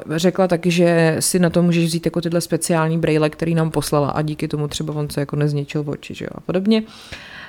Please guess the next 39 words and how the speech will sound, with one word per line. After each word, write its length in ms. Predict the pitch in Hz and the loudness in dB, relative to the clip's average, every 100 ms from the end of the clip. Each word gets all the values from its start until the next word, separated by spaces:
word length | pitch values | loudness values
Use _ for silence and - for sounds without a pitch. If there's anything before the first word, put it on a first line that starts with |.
| - | 0
No 260 | 196 185 185 - | 2 2 2 2
a 460 | 175 170 160 165 165 - - - - - - - | 4 4 4 0 -4 -14 -20 -20 -20 -20 -20 -10
takhle 180 | - 196 | -2 0
to 80 | 185 | 0
prostě 260 | 185 - | 0 0
trvalo 280 | 180 175 175 | 0 2 2
ten 160 | 175 175 | 2 0
půl 180 | 185 175 | 0 2
rok, 220 | 175 208 | 0 2
než, 300 | 190 170 - | 0 0 -2
než 220 | 180 - | -2 -2
jakoby 240 | 170 175 | -4 0
rozebrali 600 | 185 175 175 170 180 175 | 2 4 4 2 2 2
ty 100 | 175 | 0
jednotlivé 400 | 180 170 170 165 | 0 -2 -4 -6
části 400 | 165 - 170 - | -4 -4 -4 -4
programu, 500 | 180 185 165 165 160 | 0 2 2 2 2
který 260 | 165 - 165 | -2 -2 -2
mu 220 | 165 160 | 0 0
on 100 | 165 | -2
jako 180 | 165 190 | -2 0
věřil. 520 | 190 180 175 147 - - - - - - - - - 170 | 4 4 4 0 -4 -10 -16 -20 -20 -18 -18 -20 -6 2
A 400 | 160 160 160 160 | 4 4 0 -2
vždycky 300 | 175 170 - | -2 -4 -4
prostě 300 | 170 - 175 | -6 -4 -2
nejdřív 360 | 170 165 165 170 | 0 2 2 0
museli 300 | 165 170 165 | 0 0 0
zkusit 400 | - 170 151 170 | -2 -4 -2 0
jednu 240 | 170 214 | 4 6
věc, 240 | 220 214 | 6 2
jako 200 | 202 - | 0 2
rozebrat, 500 | 190 190 202 190 196 | 2 4 4 4 2
potom 300 | - - 151 | 0 -6 -6
zase 260 | 151 143 - | -6 -6 -2
jinou 420 | 180 196 196 190 | 2 4 2 2
a 40 | 165 | -2
takhle 280 | 156 - | -6 -6
to 120 | - 165 | -6 0
jelo. 280 | 185 208 | 2 2